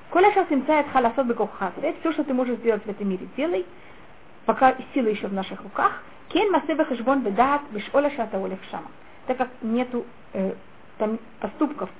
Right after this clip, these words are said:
и... э, что такое хешбон? Арифметики, значит, вот то, что мы говорили про счет, счет,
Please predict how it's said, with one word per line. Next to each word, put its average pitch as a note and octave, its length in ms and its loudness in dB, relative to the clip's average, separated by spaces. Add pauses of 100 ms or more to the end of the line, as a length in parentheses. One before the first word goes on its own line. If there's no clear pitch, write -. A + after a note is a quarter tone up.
(120)
и... F#3+ 300 -4
э, G3+ 380 -4 (440)
что - 80 -14
такое - 180 -6
хешбон? F#3+ 400 -8 (800)
Арифметики, B3 500 -8
значит, A3+ 200 -6
вот G#3 80 -8 (100)
то, A#3+ 80 -4
что A#3+ 120 -8
мы A#3 100 0
говорили A#3 280 0
про A#3 140 -8
счет, B3 220 -10 (200)
счет, D#4 160 -4